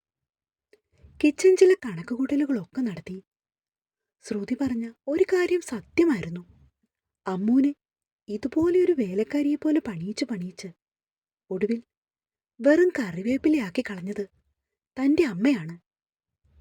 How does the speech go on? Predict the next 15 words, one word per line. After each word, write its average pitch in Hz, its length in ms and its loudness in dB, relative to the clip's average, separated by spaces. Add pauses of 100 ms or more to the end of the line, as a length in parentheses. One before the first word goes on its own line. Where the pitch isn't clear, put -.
(1200)
സിഗരറ്റ് 403 560 8
വലിക്കുന്ന 269 440 2
മണം 175 320 -4 (680)
അമ്മു 349 340 8
ഒന്നുകൂടെ 330 400 8
മണം 233 300 2
പിടിച്ചു 302 240 -2
നോക്കി. 185 360 -4 (840)
ഉം, 233 440 6 (520)
ഇത് 359 280 10
അത് 277 120 6
തന്നെയാ. 285 440 2 (800)
അവൾ 202 240 6
വന്നു 262 300 2
നോക്കിയപ്പോൾ 277 580 0